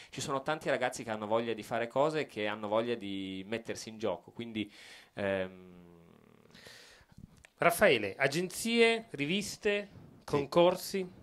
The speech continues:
Speaker 3: Sì, quindi un modo è scegliersi l'editore che fa al caso proprio, un modo sono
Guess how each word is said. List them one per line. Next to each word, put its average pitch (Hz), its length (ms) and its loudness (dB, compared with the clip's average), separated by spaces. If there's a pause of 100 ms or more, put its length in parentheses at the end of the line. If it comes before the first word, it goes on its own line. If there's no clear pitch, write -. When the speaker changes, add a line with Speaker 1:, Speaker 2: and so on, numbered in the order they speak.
(420)
Speaker 3:
Sì, 107 160 -6
quindi 107 320 -6 (1300)
un 113 200 -8
modo 107 520 0
è 95 160 -10
scegliersi 98 800 -6 (200)
l'editore 87 720 -6 (400)
che - 100 -20
fa 85 340 -8 (180)
al 80 140 -14
caso 95 240 -8
proprio, 113 440 -4
un 95 120 -14
modo 95 380 -4
sono 87 440 -12